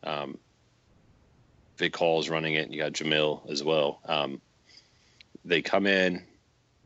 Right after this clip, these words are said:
lose the opener against William and Mary, you know, just from, just from <laughs> scheme, changing the scheme on one side of the ball. So it's, I didn't even think of that until after the fact. You know, it's, uh,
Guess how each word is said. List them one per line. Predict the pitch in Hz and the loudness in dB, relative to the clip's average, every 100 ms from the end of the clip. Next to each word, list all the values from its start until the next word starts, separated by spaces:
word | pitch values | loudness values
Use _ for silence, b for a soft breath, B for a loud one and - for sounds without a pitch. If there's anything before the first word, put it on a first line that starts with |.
| - | -4
lose | 90 92 | 0 2
the | 85 90 | 4 2
opener | 80 85 85 | 2 -2 -2
against | 80 80 | -2 -2
William | 85 82 78 | 0 0 0
and | 78 | 0
Mary, | 76 73 73 - _ _ _ _ _ _ _ _ _ _ _ _ | 0 0 -2 -8 _ _ _ _ _ _ _ _ _ _ _ _
you | 85 | -2
know, | 73 | 0
just | 90 87 | 2 2
from, | - 82 76 - - - | 2 -2 -2 -8 -14 0
just | 107 - | 2 2
from | 90 | 0
<laughs> | |
scheme, | - - - - - 107 101 | 0 0 -2 -4 2 4 4
changing | - 107 107 104 | 2 0 2 2
the | 92 | -2
scheme | - 107 98 | 0 2 2
on | 92 | 2
one | 87 107 | 2 2
side | 101 87 | 4 2
of | 76 | 2
the | 71 | -4
ball. | 71 65 | -6 -4
So | - | -4
it's, | - - - - b b b b b b _ _ _ _ _ - | -2 -2 -2 -4 b b b b b b _ _ _ _ _ -2
I | 123 | 2
didn't | 120 | 4
even | 107 | 4
think | 127 135 | 2 4
of | 107 | 6
that | 90 | 4
until | 82 95 | 2 0
after | 87 101 - | 2 2 0
the | 82 | -4
fact. | 85 85 | -2 -2
You | 95 | -4
know, | |
it's, | 90 - | -4 -8
uh, | 87 | -10